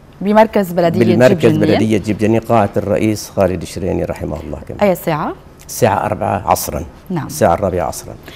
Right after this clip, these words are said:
Speaker 1: أكيد بدي أذكر أنه توقيع الكتاب، آه، أو الديوان رح يكون برعاية سعادة
Speaker 2: يا،
Speaker 1: مدير، آه،
Speaker 2: نعم.
Speaker 1: عام التعليم العالي دكتور أحمد الجمال والمجلس الثقافي الاجتماعي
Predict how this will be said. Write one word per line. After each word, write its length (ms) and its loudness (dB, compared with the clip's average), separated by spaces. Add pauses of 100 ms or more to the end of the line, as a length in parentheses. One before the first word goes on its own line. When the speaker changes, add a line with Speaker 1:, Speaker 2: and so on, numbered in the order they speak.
(180)
Speaker 1:
أكيد 220 0
بدي 120 2
أذكر 440 2
أنه 360 -2
توقيع 340 -2
الكتاب، 540 -4
آه، 260 -2
أو 200 -2
الديوان 460 -2
رح 160 -4
يكون 200 -4
برعاية 460 0
سعادة 300 -2
Speaker 2:
يا، 140 0
Speaker 1:
مدير، 220 0
آه، 420 -10
Speaker 2:
نعم. 140 4
Speaker 1:
عام 260 4
التعليم 460 -2
العالي 340 -2
دكتور 280 -6
أحمد 360 -6
الجمال 560 0
والمجلس 460 -2
الثقافي 800 -2
الاجتماعي 640 -4